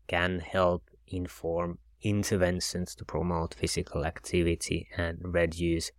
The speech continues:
sedentary behavior. However, as we interpret and present our findings, it's important to keep in mind the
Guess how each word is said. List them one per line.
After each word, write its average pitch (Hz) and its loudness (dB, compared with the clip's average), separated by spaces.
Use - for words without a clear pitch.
sedentary 85 0
behavior. 87 -4
However, 117 10
as 113 -2
we 107 -2
interpret 101 -2
and 90 -4
present 92 -2
our 90 2
findings, 101 2
it's - 0
important 104 6
to - -8
keep 95 -4
in 85 -6
mind 90 -2
the 92 -4